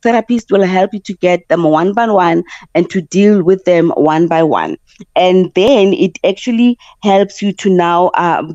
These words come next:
gain the courage. You, you, you start gaining the courage to now, uh, walk through the journey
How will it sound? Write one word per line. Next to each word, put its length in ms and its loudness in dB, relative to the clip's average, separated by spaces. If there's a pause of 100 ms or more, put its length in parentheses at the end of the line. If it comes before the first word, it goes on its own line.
gain 460 2 (260)
the 160 -4
courage. 720 -4 (240)
You, 260 0
you, 200 2
you 220 2
start 340 -4
gaining 320 2
the 120 0
courage 520 -2
to 140 2
now, 480 0 (360)
uh, 60 2
walk 580 -2
through 320 0
the 120 0
journey 520 0